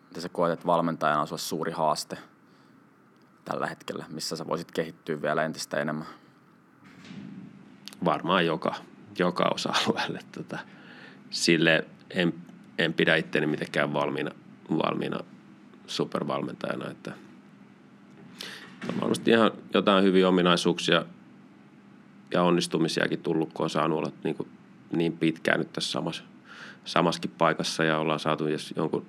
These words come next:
Speaker 2: ollaan saatu kumminkin vähän tulostakin tehtyä, että se on se kumminkin, mikä pitää mut työssä kiinni ja, ja, ja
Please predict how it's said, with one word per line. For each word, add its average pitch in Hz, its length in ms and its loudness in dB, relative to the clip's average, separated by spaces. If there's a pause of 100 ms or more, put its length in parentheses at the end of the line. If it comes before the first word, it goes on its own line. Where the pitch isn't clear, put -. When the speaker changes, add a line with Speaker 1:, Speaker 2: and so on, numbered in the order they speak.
Speaker 2:
ollaan 85 200 4
saatu 82 180 0
kumminkin - 340 -6
vähän 78 160 -2
tulostakin 80 520 -2
tehtyä, - 360 -8
että - 120 -8
se - 60 -6
on - 80 -6
se - 80 -10 (800)
kumminkin, 90 400 4
mikä - 180 2
pitää 82 340 2
mut 80 200 -4
työssä - 280 -2
kiinni 73 360 -2
ja, 69 120 0 (2000)
ja, 85 200 6
ja 87 180 6